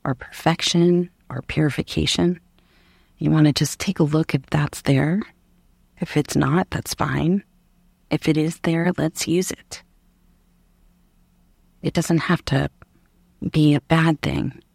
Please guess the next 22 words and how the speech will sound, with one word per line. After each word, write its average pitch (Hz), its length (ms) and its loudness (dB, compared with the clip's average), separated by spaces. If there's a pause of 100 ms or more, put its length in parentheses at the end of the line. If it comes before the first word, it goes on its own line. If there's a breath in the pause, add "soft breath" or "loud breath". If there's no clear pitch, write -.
(580)
There's 156 180 -2
no 170 160 4
good 160 460 0
or 139 140 -2
bad 143 360 -2
here. - 340 -10 (520)
There's 156 200 -4
just - 460 -2
experiences. - 1040 -2 (1900)
So - 200 -4
in 208 220 6
this 185 140 4
spiritual 147 460 0
space, 143 600 -4 (220)
I'd - 120 -6
like 196 160 0
you 165 60 0
to 147 60 0
see 160 460 -2 (1700)
what 175 220 0
shows 139 340 0
up. - 240 -4